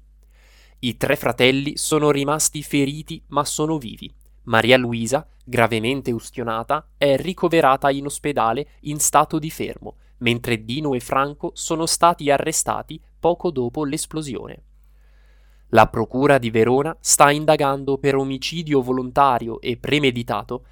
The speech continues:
e valuta anche l'accusa di strage. La tragedia ha suscitato profonda commozione in tutta Italia.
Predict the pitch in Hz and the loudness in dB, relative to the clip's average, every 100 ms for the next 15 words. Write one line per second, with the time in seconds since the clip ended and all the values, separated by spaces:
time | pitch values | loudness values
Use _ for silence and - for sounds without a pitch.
0 | _ - 139 131 156 170 160 147 139 143 | _ -2 0 4 4 2 2 2 2 -2
1 | - 151 151 - 127 120 139 135 143 - | -4 0 -2 -4 -10 -4 -4 -2 -2 -2
2 | 104 101 101 - _ _ _ _ _ _ | -4 -8 -10 -18 _ _ _ _ _ _
3 | _ _ _ _ _ _ _ - _ _ | _ _ _ _ _ _ _ -20 _ _
4 | - 123 117 123 117 127 147 160 165 - | 2 4 4 2 2 2 2 2 2 4
5 | 139 - 160 - 160 165 151 147 139 - | 4 4 -4 -4 2 4 4 2 -4 0
6 | 160 - 160 170 160 - 143 143 143 - | 0 0 -2 2 2 2 -4 -6 -8 -6
7 | 117 117 139 - 143 - 165 - 170 - | -4 -4 -6 -8 -10 -8 -8 -2 -2 -2
8 | 113 - - | -8 -8 -14